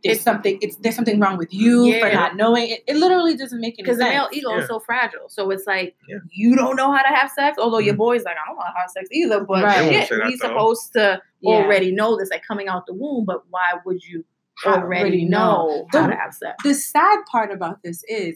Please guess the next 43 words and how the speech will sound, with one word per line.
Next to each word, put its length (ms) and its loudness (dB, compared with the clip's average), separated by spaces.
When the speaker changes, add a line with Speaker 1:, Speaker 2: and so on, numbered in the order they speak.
Speaker 1:
I 60 0
don't 100 -4
know 60 -2
if 100 -10
you 80 -12
guys 220 -4
are 80 -6
watching 420 -8
Euphoria 600 -4
on 140 -8
Speaker 2:
Oh 60 0
my 80 2
Speaker 1:
H 40 0
B 80 0
O. 120 0
Speaker 2:
God. 80 0
Speaker 3:
Not 260 0
yet. 320 0
Speaker 2:
Stop. 340 -2
I 80 2
watched 480 0
an 160 -8
episode 380 -6
yesterday 380 -4
and 100 -4
I 20 -4
had 100 -4
to 60 -18
stop. 360 -4
I'm 60 -2
like, 140 -4
"What 160 -2
is 120 -2
this? 120 -8
Just 180 -12
sex, 260 -4
drugs, 380 -2
and" 180 -2
Speaker 1:
No, 160 0
you 160 -4
should 200 -8
keep 200 -6
watching. 440 -8